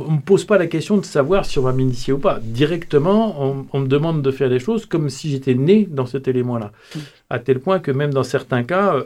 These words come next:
Speaker 1: euh, tant qu'un, euh, sculpteur de masques me renvoie dans les cordes en disant, euh, «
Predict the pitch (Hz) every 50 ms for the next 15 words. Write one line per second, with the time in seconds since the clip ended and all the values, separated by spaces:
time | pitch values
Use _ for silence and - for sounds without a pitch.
0 | - - 120 123 127 120 - 127 120 - - 147 151 151 143 120 113 113 110 107
1 | 107 107 104 - - 135 117 - 123 113 117 120 147 175 175 - - - 127 123
2 | 123 117 117 110 107 120 120 117 127 135 123 117 113 110 110 - 175 180 180 139
3 | 113 104 104 113 113 139 170 180 175 147 127 117